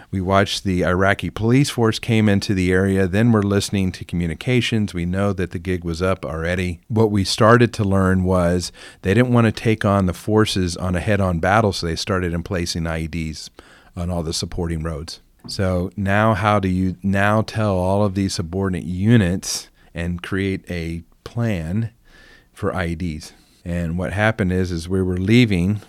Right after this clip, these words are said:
uh, the Marine Corps started to get hit by I E Ds, which amped them up even more. And so now you're in the middle of this fire for effect Death Star that just lays waste at everything. Um,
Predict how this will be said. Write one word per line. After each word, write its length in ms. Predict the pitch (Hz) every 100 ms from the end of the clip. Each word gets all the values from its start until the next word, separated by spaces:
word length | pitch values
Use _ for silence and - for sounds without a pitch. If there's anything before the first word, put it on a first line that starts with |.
| _ _ -
uh, 440 | 90 87 85 87
the 100 | 87
Marine 260 | 90 95 110
Corps 240 | - 90
started 420 | 87 90 85 90
to 120 | 87 87
get 260 | 87 87 _
hit 340 | - 95 80
by 260 | 82 80 85
I 140 | - 82
E 80 | 82
Ds, 580 | 87 82 80 - - -
which 260 | 85 - -
amped 240 | 92 87
them 180 | 90 85
up 180 | 85 87
even 240 | 78 78
more. 340 | 82 76 73 - _ _ _ _ _
And 160 | 82 82
so 140 | 95
now 180 | 87 90
you're 240 | 98 98
in 80 | 101
the 60 | 92
middle 420 | 92 101 101 90
of 100 | 85
this 240 | 85 82
fire 600 | - - - 95 90 95
for 220 | 92 - 85
effect 580 | - - 92 85 - - 92
Death 180 | 92 87
Star 520 | - - 82 80 82 _ _ _ -
that 440 | 85 90 80 - _ 95
just 300 | 87 80 95
lays 320 | 90 85 82
waste 440 | 85 87 85 -
at 160 | 78 - -
everything. 680 | 101 90 82 82 78 82 78 - _ _ _ _ _
Um, 500 | 90 76 76 76 85